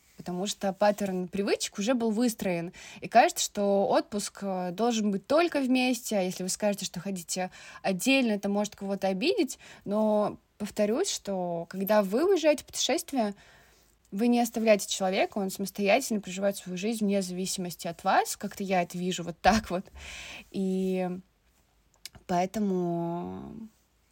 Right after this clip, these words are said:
можно это просто воспринимать обоюдно как новый опыт, который и вам тоже может понравиться,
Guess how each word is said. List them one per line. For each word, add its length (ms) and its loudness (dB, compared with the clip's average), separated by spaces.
можно 300 4
это 140 0
просто 340 2
воспринимать 680 -2
обоюдно 840 2
как 440 2
новый 300 2
опыт, 460 -2
который 460 2
и 100 4
вам 280 8
тоже 260 2
может 240 0
понравиться, 600 2